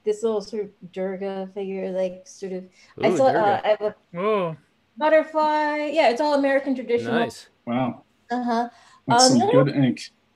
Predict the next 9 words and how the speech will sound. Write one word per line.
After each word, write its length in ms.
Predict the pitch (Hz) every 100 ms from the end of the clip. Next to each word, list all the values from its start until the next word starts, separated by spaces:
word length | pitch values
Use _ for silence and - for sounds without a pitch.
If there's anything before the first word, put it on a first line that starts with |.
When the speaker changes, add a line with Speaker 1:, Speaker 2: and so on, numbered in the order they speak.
| _ _
Speaker 1:
Thank 300 | 311 523 -
you. 80 | 285 247
And 380 | 220 - 233 269
I 80 |
have, 400 | 285 294 277 262
uh, 320 | 254 240 240 220
this 180 | 214
beautiful 420 | - 214 214 233 226
snake. 1000 | - 226 208 240 254 262 262 262 -